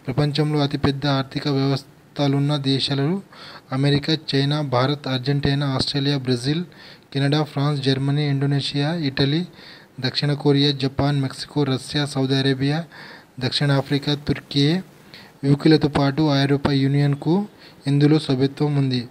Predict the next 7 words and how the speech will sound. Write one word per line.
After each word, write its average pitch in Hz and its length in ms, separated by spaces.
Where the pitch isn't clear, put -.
స్థూలంగా 147 440
చూస్తే 147 380
జీ 143 160
ట్వంటీ 143 380
అనేది 139 240
ప్రపంచ 143 480
ఆర్థిక 135 360